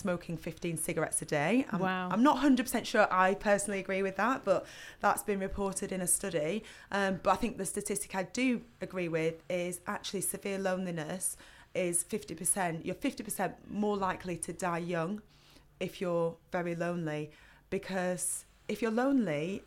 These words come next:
Speaker 1: and you don't have purpose, then what have you got to live for?
Speaker 2: Wow.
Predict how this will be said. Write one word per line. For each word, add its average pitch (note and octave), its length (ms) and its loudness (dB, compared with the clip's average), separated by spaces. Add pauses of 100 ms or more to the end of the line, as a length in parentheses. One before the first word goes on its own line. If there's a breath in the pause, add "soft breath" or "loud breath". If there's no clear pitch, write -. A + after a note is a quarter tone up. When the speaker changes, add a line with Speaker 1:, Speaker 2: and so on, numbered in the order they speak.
Speaker 1:
and G3+ 160 -2
you G3+ 80 -2
don't G3+ 220 -2
have F#3 200 -8
purpose, F#3+ 800 -4 (320 soft breath)
then F#3 580 0 (800)
what G3+ 120 -4
have - 100 -4
you G#3 80 -6
got - 160 -2
to - 140 -8
live G3+ 120 -4
for? C4+ 340 -2 (140)
Speaker 2:
Wow. F#3+ 380 -2